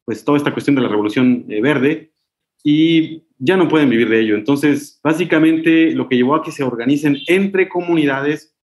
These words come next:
fue, eh, tanto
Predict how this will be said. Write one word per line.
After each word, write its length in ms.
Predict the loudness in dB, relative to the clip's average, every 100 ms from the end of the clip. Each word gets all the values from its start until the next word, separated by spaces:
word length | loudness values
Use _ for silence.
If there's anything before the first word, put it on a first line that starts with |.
| _ _ _ -4
fue, 920 | 0 2 2 0 -2 -2 -2 -2 -4
eh, 120 | -6 -8
tanto 880 | -10 -4 0 2 2 2 0 -4